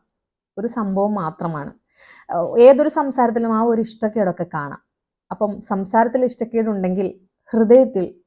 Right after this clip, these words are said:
എത്രമാത്രം സങ്കടമുണ്ടായിട്ടായിരിക്കും അവൾ ആ കേട്ടത്, കേട്ട കുറച്ച് കാര്യങ്ങൾ അവളെ ലൈഫ് ടൈം അതിങ്ങനെ എഫക്ട് ചെയ്യും.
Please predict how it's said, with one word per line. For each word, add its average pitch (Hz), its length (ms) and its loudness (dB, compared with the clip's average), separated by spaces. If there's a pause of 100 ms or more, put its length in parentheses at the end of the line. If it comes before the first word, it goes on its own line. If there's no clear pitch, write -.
(140)
എത്രമാത്രം 254 680 -6
സങ്കടമുണ്ടായിട്ടായിരിക്കും 208 1300 0 (600)
അവൾ 240 220 6
ആ 254 120 8 (600)
കേട്ടത്, 247 440 4 (460)
കേട്ട 247 220 4
കുറച്ച് 240 320 0
കാര്യങ്ങൾ 202 500 2 (160)
അവളെ 208 300 2 (440)
ലൈഫ് 226 340 2
ടൈം 269 220 4
അതിങ്ങനെ 202 280 -4 (100)
എഫക്ട് 208 400 -6
ചെയ്യും. 160 320 -6